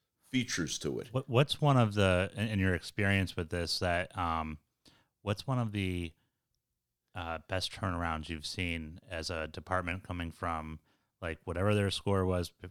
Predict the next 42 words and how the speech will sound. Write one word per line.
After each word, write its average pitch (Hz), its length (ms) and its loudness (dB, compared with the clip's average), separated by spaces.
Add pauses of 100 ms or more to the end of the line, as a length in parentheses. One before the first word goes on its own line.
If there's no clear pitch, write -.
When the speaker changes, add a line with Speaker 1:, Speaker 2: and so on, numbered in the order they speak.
Speaker 2:
pri-, 98 160 -4
or 92 180 -2
the 82 160 -6
rating 85 380 0 (180)
prior 87 300 0
to, 85 260 -4
and 85 140 -4
then 82 240 -4 (500)
them 85 160 -8
coming 101 320 0
in 92 80 0
and 87 100 0
embracing 90 460 -2
I 82 140 -4
S 82 240 -6
O 82 340 -2
and, 82 420 -6
like, 82 120 -8
the 80 80 -12
positives 82 640 -4
of 82 100 -10
it? 85 80 -12
Like, 82 160 -6
is 85 80 -4
there 92 140 -2
a 80 40 -6
success - 380 -2
story 104 240 2
out 95 140 2
there 98 100 -2
that 92 100 -4
you 90 80 -8
can 85 180 -6
Speaker 1:
Oh, 101 120 4
Speaker 2:
think 95 40 4
Speaker 1:
there's, 98 200 4
Speaker 2:
of? - 60 -12
Speaker 1:
there's 80 420 0
a 92 240 -2
number 92 340 2
of 78 120 0
'em. 80 160 -4